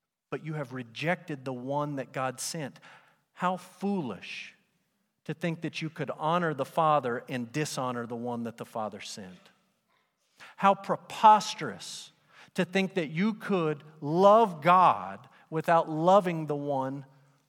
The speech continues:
that he sent. It's not possible," Jesus says, and he puts his finger on the real issue in verse forty-four. He says, "How can you believe when you receive glory from one another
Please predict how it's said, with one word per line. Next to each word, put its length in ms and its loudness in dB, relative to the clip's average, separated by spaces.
that 100 -6
he 80 -6
sent. 340 -6
It's 160 -12
not 400 -6
possible," 560 -4
Jesus 380 -10
says, 240 -6
and 100 -6
he 60 -6
puts 240 -6
his 120 -8
finger 320 -4
on 120 -2
the 80 -6
real 260 0
issue 320 -2
in 100 -4
verse 240 0
forty-four. 600 -6
He 60 -8
says, 160 -4
"How 220 2
can 160 0
you 100 0
believe 360 0
when 140 -4
you 140 -2
receive 460 -2
glory 320 0
from 200 -4
one 140 0
another 480 0